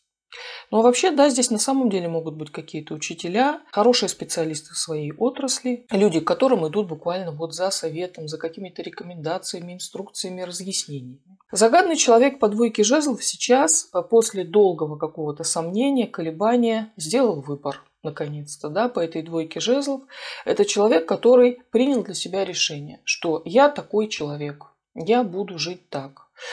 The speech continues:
А что-то очень долгое время действительно его выбивало из колеи, да, как будто бы не давало ему возможности жить спокойно. Может быть, жить так, как он привык. Может быть, со стороны было очень много каких-то попыток действительно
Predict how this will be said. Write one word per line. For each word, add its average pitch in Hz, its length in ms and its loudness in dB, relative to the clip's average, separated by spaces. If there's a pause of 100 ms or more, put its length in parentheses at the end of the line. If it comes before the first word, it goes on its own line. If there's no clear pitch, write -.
(220)
А 160 160 4
что-то 277 300 4
очень 233 340 4
долгое 185 420 6
время 156 400 -4
действительно 202 520 -4
его 175 180 -4
выбивало 175 580 0
из 147 160 -6
колеи, 175 400 -2
да, 214 140 4
как 185 120 -2
будто 185 200 -6
бы 175 100 -8
не 180 100 -8
давало 185 360 0
ему 170 160 -10
возможности 185 640 -6
жить 202 260 -4
спокойно. 147 640 -8
Может 165 240 -10
быть, 170 180 -8
жить 233 320 0
так, 196 180 2
как 196 200 -6
он 190 160 -4
привык. 160 520 -8 (600)
Может 214 280 4
быть, 240 140 4
со 233 80 -2
стороны 208 400 2
было 202 220 2
очень 208 260 2
много 185 240 -6
каких-то 170 400 -6
попыток 180 720 -2
действительно 170 680 -4